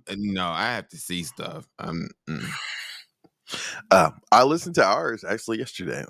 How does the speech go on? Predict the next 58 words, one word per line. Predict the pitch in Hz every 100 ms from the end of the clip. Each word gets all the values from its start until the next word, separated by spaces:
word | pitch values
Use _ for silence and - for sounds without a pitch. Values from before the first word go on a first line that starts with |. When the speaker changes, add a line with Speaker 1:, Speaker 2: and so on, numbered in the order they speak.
| -
Speaker 2:
Uh, | 98 -
I | 95
was | 104
just | 90 104 52
listening | 95 107 117 110
back. | 104 92 - _ _
I | 143
was | 135
like, | 107 90 - _ -
"I |
Speaker 1:
Oh, |
Speaker 2:
didn't | 117 117
know | 107
we | 165
Speaker 1:
really? | 180
Speaker 2:
did | 127 -
that." | 82 65 _
Yeah. | 143 175 _ _ _ _ _ _ _ _ - - 127
Speaker 1:
But | 247 254 -
now | 170 160
I | 180
tell | 190
you | 175 185
this, | 180 156 98
and | 101
I | 120
don't | 131
know | 139 135
if | 113
I'm | 107 92 80
biased | 101 117 127 107 90 85
just | 98 92
because | 95 92 76 -
it's, | 87 73 -
it's | 87 80
me | 92 90 80
and | 78
you. | 113 110 85 - _ _ _ _
Listening | 101 95 117 170 - 165 165
to | 139 165
it, | 165
I | 131
think | 127 -
a | 95 98
week | 107 117
or |
two | 107 107
ago, | 95
I | 92 90
did | 85 104 95
go | 87 95
on | 92
Apple | 90 90
Podcasts | 87 95 85 101 95
and | 90 80
listen | 98 101 117
to | 127 123
it. | 127